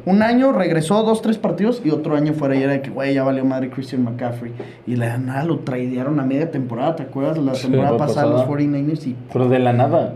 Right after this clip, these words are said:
Speaker 1: No mames.
Speaker 3: De la nada.
Speaker 1: Qué locura, güey. Se, se sacó la
Speaker 3: Pero le va a tocar
Speaker 1: piringa
Speaker 3: enfrentarse a Michael
Speaker 1: John Lynch.
Speaker 3: Parsons.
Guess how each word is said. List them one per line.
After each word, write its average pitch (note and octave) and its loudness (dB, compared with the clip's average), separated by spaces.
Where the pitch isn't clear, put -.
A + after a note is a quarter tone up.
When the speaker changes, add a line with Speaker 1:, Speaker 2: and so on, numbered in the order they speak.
Speaker 1:
No A#2+ -2
mames. B2 2
Speaker 3:
De A2 2
la A#2 0
nada. A#2 0
Speaker 1:
Qué C#3 -2
locura, C#3 0
güey. A2 -2
Se, A#2+ -4
se - -8
sacó - -8
la C3+ 0
Speaker 3:
Pero G#2+ -2
le - 0
va A#2+ 2
a - 2
tocar B2+ 4
Speaker 1:
piringa B2 2
Speaker 3:
enfrentarse A2+ -2
a A2 -2
Michael A2 -2
Speaker 1:
John A2+ -4
Lynch. A2 -4
Speaker 3:
Parsons. - -6